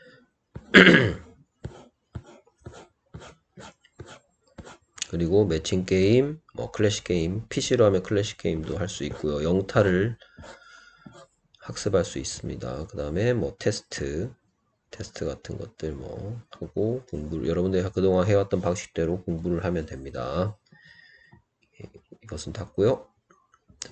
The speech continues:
이런 식으로 다른 것들도 자세히 보고 싶으면 이렇게 확인하면 뭐 팔십 점 이상 받아야 됩니다. 테스트 쳐서 팔십 점 하라는 얘기죠. 이런 내용들이 나오게 됩니다. 예, 그래서 이것이 수업이라는 탭에 있는 내용들이었고요.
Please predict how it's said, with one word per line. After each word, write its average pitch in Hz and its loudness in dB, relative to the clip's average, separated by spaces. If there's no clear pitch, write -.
이런 107 4
식으로 101 0
다른 113 4
것들도 107 2
자세히 92 2
보고 85 -2
싶으면 110 0
이렇게 - -12
확인하면 85 0
뭐 82 -4
팔십 - -10
점 90 0
이상 80 -2
받아야 80 0
됩니다. 73 -4
테스트 - -4
쳐서 101 -6
팔십 - -8
점 87 -6
하라는 90 -4
얘기죠. 71 -4
이런 82 -4
내용들이 82 -2
나오게 78 -4
됩니다. 64 -12
예, 71 -2
그래서 - -4
이것이 107 4
수업이라는 98 8
탭에 90 2
있는 82 -2
내용들이었고요. 78 2